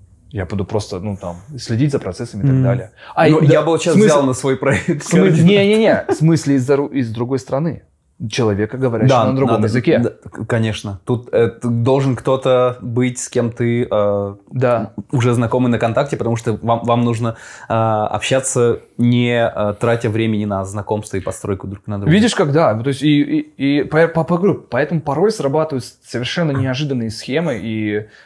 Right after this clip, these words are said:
Speaker 1: успех приходит с совершенно неожиданной стороны. Ну, то есть успех для того человека, который,
Speaker 2: Мгм.
Speaker 1: допустим, хочет эмигрировать в С Ш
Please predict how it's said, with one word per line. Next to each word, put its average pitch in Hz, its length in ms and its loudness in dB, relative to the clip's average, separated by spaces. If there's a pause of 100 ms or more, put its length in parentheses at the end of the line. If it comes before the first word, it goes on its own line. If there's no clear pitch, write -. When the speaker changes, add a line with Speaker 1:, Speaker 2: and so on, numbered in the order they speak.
(120)
Speaker 1:
успех 143 580 -2
приходит 120 480 -2
с - 40 -16
совершенно 120 560 -2
неожиданной 113 580 -4
стороны. 123 380 0
Ну, 156 100 -2
то 107 60 -8
есть 101 140 -10
успех 113 320 -4
для 98 100 -6
того 113 180 -4
человека, 107 300 -6
который, 123 140 2
Speaker 2:
Мгм. 120 80 4
Speaker 1:
допустим, 113 220 0
хочет 110 220 -10
эмигрировать 92 380 -8
в - 60 -20
С - 100 -14
Ш - 260 -10